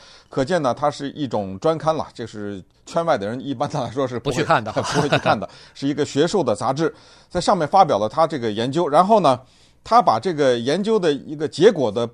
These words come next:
Speaker 1: 部分的结果呢，又发表在《纽约时报》上。然后他这个标题呢，很有意思，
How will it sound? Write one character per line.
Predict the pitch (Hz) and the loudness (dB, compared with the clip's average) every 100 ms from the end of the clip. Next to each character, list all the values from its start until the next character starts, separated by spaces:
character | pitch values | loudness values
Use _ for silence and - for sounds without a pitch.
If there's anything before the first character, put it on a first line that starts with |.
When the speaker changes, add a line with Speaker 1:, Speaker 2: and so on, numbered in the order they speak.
| _ _ | _ _
Speaker 1:
部 | 285 220 | -2 -2
分 | 135 139 110 | 0 -4 -2
的 | 110 101 98 92 | -2 0 -2 -6
结 | - 165 | -4 -2
果 | 143 98 | 0 -2
呢， | 107 123 | -4 -6
又 | - 151 117 | -4 -4 -2
发 | 110 156 | 0 0
表 | 120 104 | 0 -2
在 | 123 117 | -2 -2
《纽 | 101 95 | -4 -4
约 | 143 | -6
时 | - | -2
报》 | 165 165 | 2 2
上。 | 120 107 | 2 -4
然 | |
后 | 147 156 | -4 -2
他 | 214 | -4
这 | 220 | -4
个 | 185 | -6
标 | 160 233 | -2 0
题 | 233 - | 0 -4
呢， | 202 202 156 - - - | 0 0 0 -8 -20 -20
很 | - 151 | -4 0
有 | 139 123 | 0 0
意 | 120 | -4
思， | 104 101 | -6 -12